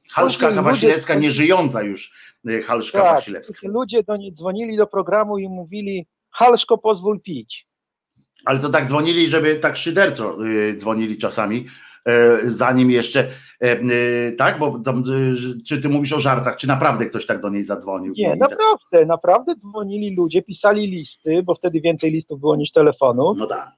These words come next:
Speaker 2: I prosili ją, żeby takiego programu nie robiła.
Speaker 1: Dlaczego?
Speaker 2: No bo oni mieli z tym problem.
Speaker 1: E,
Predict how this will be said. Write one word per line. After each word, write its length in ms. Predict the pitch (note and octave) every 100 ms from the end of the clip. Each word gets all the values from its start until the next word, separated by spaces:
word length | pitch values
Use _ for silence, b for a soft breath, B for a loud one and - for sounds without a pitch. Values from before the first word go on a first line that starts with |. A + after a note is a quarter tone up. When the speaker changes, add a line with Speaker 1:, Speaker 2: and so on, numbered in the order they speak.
| _
Speaker 2:
I 100 | G#3
prosili 380 | G3+ A#3+ - A3+ -
ją, 180 | F#3 A3
żeby 320 | G3 E3 G3+
takiego 380 | G#3+ A3 F#3+ A3
programu 440 | A3 F#3+ E3+ F3+
nie 180 | G#3+ C#3
robiła. 560 | E3+ A#3+ F4+ C#3+ G2 - _ _ _ -
Speaker 1:
Dlaczego? 680 | - C4+ C#3+ A#2+ A2+ A#2 - B B _ _ _ _ _ _ _ F3+
Speaker 2:
No 180 | F#3+
bo 200 | A3+ C#4+
oni 240 | C#4 A#3 C4
mieli 260 | G3+ G3+
z 80 | G#3
tym 160 | C4+ C#4
problem. 540 | G4+ G4+ E3 C3+ G#2 G#2+ _ _ _ _ _ _ C#4
Speaker 1:
E, 500 | B3+ G#3+ F#3+ E3